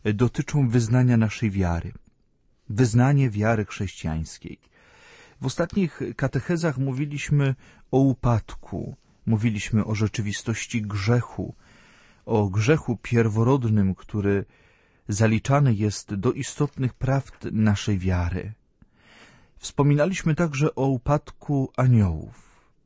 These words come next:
Punkt trzeci tego cyklu tematów,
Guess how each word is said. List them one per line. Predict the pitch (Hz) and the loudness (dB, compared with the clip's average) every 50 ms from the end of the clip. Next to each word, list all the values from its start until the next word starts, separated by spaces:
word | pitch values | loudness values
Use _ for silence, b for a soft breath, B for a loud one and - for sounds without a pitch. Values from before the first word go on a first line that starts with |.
| _ _ _ _ - - | _ _ _ _ -8 -2
Punkt | - 113 107 - - - - - - | 0 0 0 0 -4 -10 -14 -14 -12
trzeci | - - - - 117 107 - - - - - 113 - - - 226 185 - b b b b b b b b b b b b b | -12 -8 -4 0 0 0 -2 -2 -8 -10 -10 -8 -8 -8 -8 -8 -8 -10 b b b b b b b b b b b b b
tego | - 107 101 123 113 | -4 -2 0 0 -2
cyklu | - - - 196 - - - 117 107 104 | 0 0 -2 -2 -2 -2 -4 -4 -4 -2
tematów, | - - 107 98 98 92 92 - - - 135 165 180 - - - | -2 0 2 2 2 2 0 -2 -6 -8 -8 -8 -8 -12 -18 -20